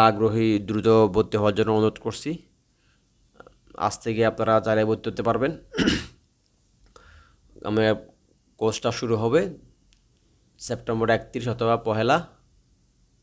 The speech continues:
সেপ্টেম্বর, একত্রিশে আগস্ট, একত্রিশে আগস্ট, সরি, একত্রিশে আগস্ট অথবা পয়লা সেপ্টেম্বর থেকে শুরু হবে সন্ধ্যা আটটা থেকে। ক্লাসটা হবে চল্লিশ মিনিটের। আমি আবারও বলছি ফোন নাম্বারটা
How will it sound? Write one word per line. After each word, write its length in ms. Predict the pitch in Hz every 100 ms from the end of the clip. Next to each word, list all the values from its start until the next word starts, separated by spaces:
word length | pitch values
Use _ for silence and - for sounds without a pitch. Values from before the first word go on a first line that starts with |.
| _ _ _ _ _ _ _
সেপ্টেম্বর, 580 | - 113 113 110 95 90 - - - - - _ _ _ _ _ _ _ _ - - - - - _ _ _
একত্রিশে 540 | 117 113 - 123 120 127
আগস্ট, 340 | 101 92 - -
একত্রিশে 560 | 104 - - 113 - 131
আগস্ট, 380 | 104 90 87 - - -
সরি, 240 | 101 113 113
একত্রিশে 400 | 104 - 104 123
আগস্ট 380 | 113 113 131 -
অথবা 380 | 104 - 113 131
পয়লা 320 | 135 113 110 110
সেপ্টেম্বর 340 | 113 110 110
থেকে 220 | 113 113 139 -
শুরু 220 | - 107
হবে 220 | 110 113 156 175
সন্ধ্যা 380 | - 104 101 107
আটটা 200 | - 104
থেকে। 220 | 113 160 208 - _ _ _ _ _ _ _ _ _ _
ক্লাসটা 320 | - 101 - 117
হবে 140 | 113 113 117
চল্লিশ 240 | 110 110 -
মিনিটের। 340 | 117 113 101 - -
আমি 120 | 101 104
আবারও 200 | 104 110
বলছি 180 | 107 110 120
ফোন 100 | 110
নাম্বারটা 280 | 113 110 135